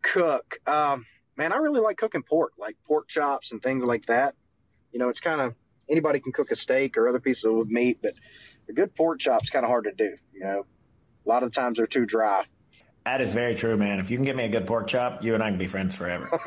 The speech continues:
Speaker 1: <laughs> I can do it.
Speaker 2: Uh, final question. You got a weekend to yourself. You don't have any dog games to compete in. You have no training to do. You have no honey-do list from your fiance, like, go cut the grass. How are you spending that time?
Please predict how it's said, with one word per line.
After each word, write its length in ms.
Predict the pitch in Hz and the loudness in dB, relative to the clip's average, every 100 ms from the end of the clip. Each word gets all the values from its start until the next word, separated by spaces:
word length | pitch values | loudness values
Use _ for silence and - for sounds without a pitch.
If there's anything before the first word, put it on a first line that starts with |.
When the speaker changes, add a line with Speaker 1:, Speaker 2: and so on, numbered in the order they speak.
| 202 | -4
Speaker 1:
<laughs> 40 | |
I 140 | - 147 | -2 -2
can 160 | 170 | 0
do 80 | 170 | 2
it. 100 | 165 | 4
Speaker 2:
Uh, 300 | 147 147 139 | 4 2 2
final 240 | 127 185 175 | 0 0 0
question. 400 | 185 156 139 127 | 0 0 -2 -2
You 80 | |
got 120 | 143 151 | 0 0
a 40 | |
weekend 340 | 165 165 160 | 0 0 0
to 60 | 151 | 0
yourself. 500 | 143 - 143 113 101 | 0 0 0 0 -2
You 60 | 120 | -4
don't 160 | 135 | -2
have 160 | 139 131 | -2 -2
any 100 | 131 | 0
dog 300 | 139 135 131 | 2 2 0
games 240 | 135 127 | -2 -4
to 80 | - | -6
compete 340 | 127 131 139 | -4 -2 0
in. 240 | 135 135 131 | 0 0 0
You 100 | 113 | 0
have 120 | 113 | 0
no 100 | 120 | -2
training 420 | 117 143 135 131 | -2 -2 0 0
to 60 | 127 | 0
do. 440 | 123 131 131 127 113 | 0 2 2 2 0
You 140 | 104 | 0
have 360 | 110 117 113 107 | 2 2 2 2
no 560 | 120 127 127 123 120 - | 2 2 2 2 -2 -6
honey-do 460 | 107 127 143 131 143 | -6 -4 -2 0 2
list 240 | 139 139 - | 2 2 0
from 100 | 127 | -2
your 100 | 127 | -2
fiance, 600 | 139 135 135 135 135 131 | -2 -2 -2 0 0 2
like, 180 | 120 | 0
go 120 | 113 120 | 0 0
cut 180 | 135 | -2
the 60 | 117 | -2
grass. 360 | 120 127 123 - | 0 0 0 0
How 60 | |
are 80 | 151 | 0
you 80 | 131 | 0
spending 280 | - 131 117 | -2 -2 0
that 160 | 110 | -2
time? 200 | 104 87 | -4 -8